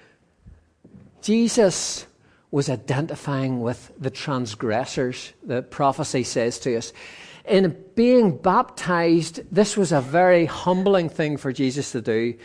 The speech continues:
and he identified with us. And that was one of the reasons why he needed to be baptized,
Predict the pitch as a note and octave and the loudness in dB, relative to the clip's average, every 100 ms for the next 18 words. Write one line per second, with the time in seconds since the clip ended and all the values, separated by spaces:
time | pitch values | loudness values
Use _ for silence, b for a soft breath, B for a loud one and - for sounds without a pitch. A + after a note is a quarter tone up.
0 | B B B B2+ B2+ A#2 G#2+ C#3+ C#3 - | B B B -4 0 0 -2 -2 0 -2
1 | - C3 B2 A2 G#2 F#2+ F#2+ - - - | -4 0 0 -2 -4 -6 -6 -12 -14 -16
2 | - - - B B B B B B _ | -20 -20 -20 B B B B B B _
3 | _ _ _ C3 C3+ D#3+ C#3+ A#2+ B2+ C3 | _ _ _ -4 -2 -2 -6 -6 -4 -2
4 | A2 A2 A#2 B2 B2 G#2 A#2+ G2 A#2 G#2+ | -2 -2 -4 -6 -10 -8 -8 -6 -6 -4
5 | A2 A#2 A2 G#2 G2 F#2+ - - G2+ G2+ | -6 -6 -8 -10 -6 -8 -10 -12 -12 -12
6 | G#2+ G#2 - | -14 -18 -20